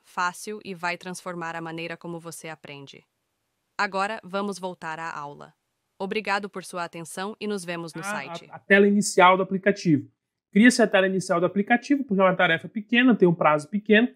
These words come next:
Speaker 2: e eu vou analisar se ela ficou boa ou não pra eu dar sequência pra outra. Porque se eu fosse falar assim, não, só vamos avaliar, só vamos analisar o projeto, quando ele finalizar, pode ser que no final não seja aquilo que o cliente precisava,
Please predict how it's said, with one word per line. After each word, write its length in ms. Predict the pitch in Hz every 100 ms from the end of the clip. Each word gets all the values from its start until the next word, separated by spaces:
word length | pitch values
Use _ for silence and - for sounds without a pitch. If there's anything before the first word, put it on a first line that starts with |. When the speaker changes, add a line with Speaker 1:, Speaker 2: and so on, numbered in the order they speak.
| _ -
Speaker 2:
e 40 | 208
eu 80 |
vou 120 | 190 226
analisar 400 | 233 233 202 208
se 100 | 214
ela 120 | 208
ficou 280 | 208 - 214
boa 260 | 175 214
ou 20 |
não 160 | 226 226
pra 100 | 240
eu 80 | 233
dar 120 | 226
sequência 460 | - 254 208 196 196
pra 160 | 233
outra. 380 | 214 190 - - _ _ _
Porque 220 | 185 180
se 100 | 226
eu 40 | 233
fosse 200 | 233 226
falar 140 | 214
assim, 160 | 208 214
não, 260 | 208 151 _ _ -
só 80 | 185
vamos 260 | 208 285
avaliar, 680 | 240 208 226 214 180 139 - _ _ -
só 100 | 165
vamos 220 | 214 254
analisar 880 | 247 240 214 156 151 170 208 196 156
o 60 |
projeto, 580 | - 160 143 143 131 139 135
quando 160 | - 170
ele 100 | 175
finalizar, 1000 | - 202 208 254 208 151 156 214 220 - _ _
pode 220 | - 196
ser 140 | 196 202
que 80 | 202
no 100 | 208
final 300 | 196 185 196
não 100 | 202
seja 240 | - 196
aquilo 320 | 185 190 190
que 100 | -
o 120 | 190
cliente 500 | 175 175 170 185 190
precisava, 580 | - 165 160 151 147 165